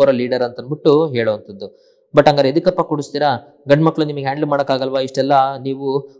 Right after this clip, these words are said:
ವುಮೆನ್ನಿಗೆ ಅಪೋಸ್ ಮಾಡ್ತೀರಲ್ಲ ಅಂತಂದ್ರೆ, think crisis, think female. ಕ್ರೈಸಿಸ್ ಬಂದಾಗ ನೀವು ಹೋಗ್ಬಿಟ್ಟು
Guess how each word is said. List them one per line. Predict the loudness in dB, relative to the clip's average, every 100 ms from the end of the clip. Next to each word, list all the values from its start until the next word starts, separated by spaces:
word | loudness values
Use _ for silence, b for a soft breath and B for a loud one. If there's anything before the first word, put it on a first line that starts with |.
| -4
ವುಮೆನ್ನಿಗೆ | 0 0 2 2
ಅಪೋಸ್ | 2 -2
ಮಾಡ್ತೀರಲ್ಲ | -4 -8 -6 -2 -2
ಅಂತಂದ್ರೆ, | -2 0 2 2 -2 -20 -20 0
think | 2 2
crisis, | -2 0 2 2 0 -4 -4 -14 _ 0
think | 0 0 -4
female. | -4 -4 -10
ಕ್ರೈಸಿಸ್ | -4 -4 -4 -6
ಬಂದಾಗ | -4 0 2 4 4 2 0 -8
ನೀವು | -10 -4 -2 -2 -6 B B B B 4
ಹೋಗ್ಬಿಟ್ಟು | 4 4 2 4